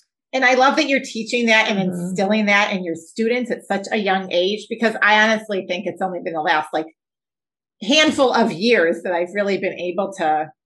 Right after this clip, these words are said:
Speaker 1: you know, f-, find that joy and have that peace. And it's always in the little things, you know, or, or experiences. It's not, you know, when I was younger, it would have been, you know,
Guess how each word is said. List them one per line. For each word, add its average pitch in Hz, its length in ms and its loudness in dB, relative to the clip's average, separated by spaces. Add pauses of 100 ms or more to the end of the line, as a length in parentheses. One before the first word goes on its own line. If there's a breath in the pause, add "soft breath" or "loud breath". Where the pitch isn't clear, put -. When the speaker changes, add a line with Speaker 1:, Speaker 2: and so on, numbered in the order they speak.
(880)
Speaker 1:
you 233 120 -6
know, - 360 -16
f-, 214 180 -8
find 247 260 4
that 233 200 2
joy 214 360 4
and 185 140 -6
have 190 200 0
that 190 240 2
peace. 190 300 -10
And 226 100 0
it's 214 220 -4
always 240 320 4
in 185 100 -6
the 160 60 -2
little 147 280 -2
things, - 380 -12 (180)
you 196 140 -4
know, 190 340 -2
or, 190 340 0
or 226 140 4
experiences. 190 880 -4
It's 160 180 -8
not, 180 300 0 (1300)
you 175 120 -10
know, - 120 -12 (200)
when 196 120 -4
I 175 80 -2
was 170 160 0
younger, 165 300 -2
it 147 80 -4
would 160 80 -2
have 143 100 -6
been, 147 220 -4
you 147 100 -10
know, - 240 -14